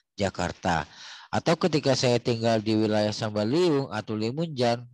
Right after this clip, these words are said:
berarti saya merupakan penduduk yang, eh, atau penduduk dari Sambaliung atau Limunjan karena saya tinggal di wilayah Sambaliung atau Limunjan. Jadi yang dikatakan penduduk itu adalah individu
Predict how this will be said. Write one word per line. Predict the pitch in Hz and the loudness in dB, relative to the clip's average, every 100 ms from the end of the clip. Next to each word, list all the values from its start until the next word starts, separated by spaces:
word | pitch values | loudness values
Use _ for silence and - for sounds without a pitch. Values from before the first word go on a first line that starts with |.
| _ | _
berarti | - 101 95 143 | -6 -2 -2 -2
saya | 160 120 139 | 0 0 0
merupakan | 151 117 104 95 90 131 156 - | 0 -2 -2 -4 -4 -6 -6 -8
penduduk | 117 101 87 139 175 - | -2 0 2 2 0 -4
yang, | 110 117 151 _ _ _ _ _ _ - | -2 -2 -4 _ _ _ _ _ _ -6
eh, | 101 107 104 101 101 101 104 | 0 2 4 2 2 0 -2
atau | 113 143 | -2 -2
penduduk | 147 123 107 123 139 | -2 -4 -2 -2 -2
dari | 117 104 147 165 | 0 0 0 0
Sambaliung | 131 110 104 98 107 139 | -2 -2 -2 0 0 0
atau | 117 120 117 | -2 -2 -2
Limunjan | 113 139 147 131 123 | -2 -6 -2 -2 -2
karena | 104 101 113 | -6 -6 -6
saya | - 110 127 | -2 0 0
tinggal | - 110 101 95 127 151 | -2 -8 -4 2 4 4
di | 120 120 | 4 4
wilayah | 131 107 98 117 | 4 2 2 0
Sambaliung | 139 107 98 95 90 104 131 | -2 -4 -4 -2 0 0 -2
atau | 98 110 131 156 - | -4 -2 -2 -4 -6
Limunjan. | 107 95 92 90 95 85 82 - - - - - | -6 -6 -10 -4 -4 -4 -8 -20 -18 -18 -18 -2
Jadi | 113 147 175 | 2 4 4
yang | |
dikatakan | 147 127 120 117 117 | 4 2 2 0 -2
penduduk | 117 101 92 92 | -2 -2 -2 -4
itu | 95 147 | 0 2
adalah | 151 104 107 139 | 4 4 4 2
individu | 131 123 123 - 101 87 110 127 | 0 0 0 -2 -6 -2 2 4